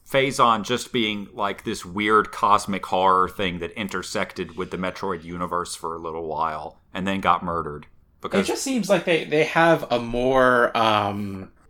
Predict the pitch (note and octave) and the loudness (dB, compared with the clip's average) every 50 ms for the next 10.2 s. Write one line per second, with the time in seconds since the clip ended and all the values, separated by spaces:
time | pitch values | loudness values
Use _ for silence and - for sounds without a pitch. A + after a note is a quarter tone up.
0 | _ _ - C#3+ D#3+ G3 A3+ G3+ D3 E3+ D#3+ E3 F3 E3 D#3+ D3 B2+ C3 C3+ C#3 | _ _ 2 4 4 4 4 2 4 4 4 6 6 6 6 4 4 4 4 4
1 | C3+ A#2 G#2 G#2+ B2+ B2 - A#2 A#2 A#2+ A2+ - - C3+ A#2+ A2+ G#2+ - A2+ A2+ | 4 4 2 2 2 2 2 2 0 0 0 0 0 0 0 0 0 0 0 0
2 | A#2+ D3 F#3 F3 E3+ - - - - - - - B2+ A2 A2+ A2 G#2+ G#2 - A2 | 0 0 0 -2 -4 -4 -6 -8 -10 -8 -2 0 2 2 2 0 -4 -4 -4 -4
3 | A2+ - C3+ A#2 G#2+ - A#2+ A2+ A2+ A2+ A2 A2 G#2+ A2 A2+ A2+ A2 G2+ - - | -4 -4 -4 -6 -4 0 0 2 2 2 0 0 -2 0 0 0 0 -2 -2 0
4 | A2 G#2+ A2+ A2+ G#2 G2+ G#2 - _ - A2+ A2 G#2+ - - - A2 G#2 G#2 A#2 | 2 2 2 2 0 -4 -10 -14 _ -4 -4 -4 -4 -6 -6 -4 -2 0 2 2
5 | C3 D#3+ F#3 G3+ G3+ G3 - _ _ _ _ _ _ _ _ _ _ - A#2+ B2 | 2 2 2 2 0 -2 -6 _ _ _ _ _ _ _ _ _ _ 0 0 0
6 | A#2+ A#2+ - B2 B2+ C3 C3 B2+ C#3 C3 - - A#2+ - - - B2+ B2+ B2+ B2+ | 2 2 2 4 4 4 2 2 0 -2 -2 -4 -6 -4 0 2 4 6 6 4
7 | B2 A2+ - C3 A2 - - _ - - - - A#2+ A#2 A#2 A#2 A2 G2 - - | 4 2 0 -2 -4 -4 -6 _ -20 -6 -2 0 2 2 2 2 0 -4 -4 -4
8 | B2 A#2 A#2 A#2 A#2 G#2+ G2+ G#2+ G2 G2 - A#2+ G#2 - - A2+ - - - A#2+ | 0 2 2 2 2 2 0 -4 -6 -4 -2 -2 -2 -2 -4 -6 -6 -4 -4 -6
9 | A2 - A#2+ A2+ G#2+ G#2+ - - A#2 G#2+ G#2+ G#2+ G#2 - - G#2+ G#2+ A2+ A#2+ B2+ | -6 -4 -4 -2 -2 -2 -2 0 0 2 2 0 -2 -6 -8 -6 -4 -2 -2 0
10 | C#3 D3 D3 D3 | 0 -2 -2 -6